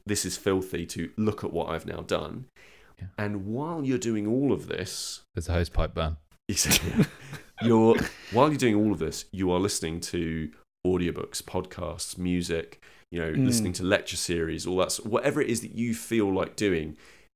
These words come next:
Speaker 1: you, you, you can give your brain the time and space to actually do those things, because the actual action itself is relatively laid back.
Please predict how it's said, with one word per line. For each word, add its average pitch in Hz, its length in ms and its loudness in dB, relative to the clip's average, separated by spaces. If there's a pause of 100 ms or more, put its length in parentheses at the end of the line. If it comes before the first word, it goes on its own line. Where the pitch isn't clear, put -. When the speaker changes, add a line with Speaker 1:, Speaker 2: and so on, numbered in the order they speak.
(120)
Speaker 1:
you, 113 300 -2
you, 104 180 -2 (120)
you 98 140 -8
can 101 220 -4
give 113 260 0
your 101 160 2
brain 98 440 0
the 87 80 -2
time 92 380 -2
and 82 100 -2
space - 400 -2
to - 160 -6
actually 90 440 -6
do 120 320 2
those - 340 -4
things, - 320 -12
because - 380 -8
the 95 100 0
actual - 340 -2 (140)
action 107 400 -2
itself - 600 -2
is 82 120 -10
relatively 87 720 0
laid 87 320 -8
back. - 260 -10